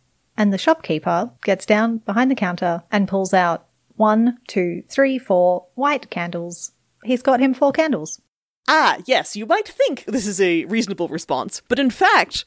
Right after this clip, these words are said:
Speaker 2: what the shop guy wanted was fork handles, as
Speaker 1: Oh.
Speaker 2: in handles for forks.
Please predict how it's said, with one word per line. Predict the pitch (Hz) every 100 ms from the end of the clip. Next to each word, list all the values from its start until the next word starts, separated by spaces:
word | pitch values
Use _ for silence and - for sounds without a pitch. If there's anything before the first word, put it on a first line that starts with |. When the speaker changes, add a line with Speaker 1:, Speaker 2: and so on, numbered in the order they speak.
| _
Speaker 2:
what | 202 214 175
the | 202 185 156 -
shop | - 180 180
guy | 175 160
wanted | 156 160 208 311 311 _ - -
was | 220 208 185
fork | - - 320 233 -
handles, | - - 415 359 233 - - - - _ _ -
as | 208 233
Speaker 1:
Oh. |
Speaker 2:
in | 202
handles | - 392 208 180 -
for | 269
forks. | - 427 - - -